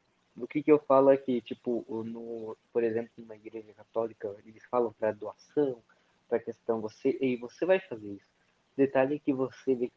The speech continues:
cada coisa absurda na igreja protestante, tipo, os cara, ah, eles pedindo, sei lá, ah,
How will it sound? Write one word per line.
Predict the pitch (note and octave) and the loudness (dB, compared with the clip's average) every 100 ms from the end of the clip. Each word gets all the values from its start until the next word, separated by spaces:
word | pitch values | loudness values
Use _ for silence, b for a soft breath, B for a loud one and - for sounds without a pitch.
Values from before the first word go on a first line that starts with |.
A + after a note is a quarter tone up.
| _ - | _ 4
cada | B2+ C#3 | 6 6
coisa | - C3 A#2+ | 4 2 2
absurda | G#2+ - - B2+ C3+ A#2 | -4 -20 -8 0 2 2
na | G#2 G2+ | 0 -6
igreja | F#2+ G#2 A2 G2+ G#2 F#2+ F#2+ F#2 - | -6 -2 -4 -2 -4 -4 -6 -8 -6
protestante, | A2 G#2 G2+ - - B2+ G#2+ - | -2 -2 -2 -6 2 2 0 -18
tipo, | - A#2+ | -8 -8
os | - | -8
cara, | - A2+ A2 G#2+ G2 _ - | -4 0 2 2 -2 _ 0
ah, | A#2 G#2 G2+ G2 G2 | 2 4 2 2 0
eles | G#2+ A2 G#2 _ | 0 -2 -6 _
pedindo, | A#2 G#2 A2 A2+ A#2 G#2+ G2 _ _ _ _ _ _ - | -10 -8 -8 -6 -4 -4 -8 _ _ _ _ _ _ -16
sei | - A#2+ G#2+ | -4 -2 2
lá, | G#2+ G#2+ G2+ - | 4 4 2 0
ah, | G#2+ G#2 G2+ G2+ | -2 -2 -4 -6